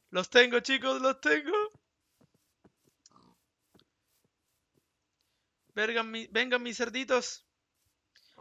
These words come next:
Ven acá, este... Tiene, este tiene el... ¿cómo se llama? El, el, la tensión esta en cero. Ven acá, pinche cerdo, ven, ven, ven, ven. Acá, con, con papi, con papá. Vengan con papá.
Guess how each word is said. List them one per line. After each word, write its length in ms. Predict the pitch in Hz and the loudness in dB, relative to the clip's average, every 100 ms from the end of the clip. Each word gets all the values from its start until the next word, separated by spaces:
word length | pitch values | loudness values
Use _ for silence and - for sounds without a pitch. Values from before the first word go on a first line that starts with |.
| - | -6
Ven 160 | 156 175 | 0 4
acá, 400 | 220 185 208 220 | 6 6 8 6
este... 1120 | 202 - 190 180 170 165 156 156 147 143 147 _ _ _ _ _ _ | 4 0 2 2 0 -2 -4 -6 -8 -10 -14 _ _ _ _ _ _
Tiene, 300 | - 202 233 | -6 0 2
este 200 | 196 247 | 0 0
tiene 360 | 226 254 247 220 | 0 2 4 2
el... 180 | 208 185 | 0 -6
¿cómo 140 | 196 | -6
se 80 | 208 | -2
llama? 300 | 202 180 160 | -2 -2 -4
El, 480 | 160 156 151 151 _ _ _ _ _ _ - | -6 -10 -12 -16 _ _ _ _ _ _ -12
el, 420 | 165 - - 170 | -10 -8 -4 0
la 100 | 160 | 0
tensión 440 | 160 156 196 220 | -2 -4 -4 -2
esta 280 | 233 220 233 | -4 0 -2
en 80 | 208 | -2
cero. 440 | - 190 160 131 _ _ - - _ _ _ - | 0 2 2 -6 _ _ -20 -20 _ _ _ -6
Ven 140 | 170 | 2
acá, 540 | 226 226 170 180 254 247 | 4 4 2 2 2 -2
pinche 260 | 226 196 | -8 -10
cerdo, 420 | 170 185 233 262 214 | -4 -2 -2 -2 -2
ven, 240 | 233 240 | -4 -4
ven, 180 | 240 233 | -8 -6
ven, 160 | 240 | -10
ven. 220 | 233 240 - _ | -10 -14 -16 _
Acá, 240 | 185 190 _ _ _ _ | -12 -12 _ _ _ _
con, 180 | - 165 | -20 -20
con 200 | - 175 | -14 -4
papi, 200 | 214 202 | -4 -4
con 140 | 170 160 | -10 -10
papá. 340 | 156 185 - _ _ _ _ _ | -6 -6 -8 _ _ _ _ _
Vengan 180 | 220 247 | -6 -4
con 100 | 233 | -4
papá. 320 | 196 165 160 | -8 -8 -10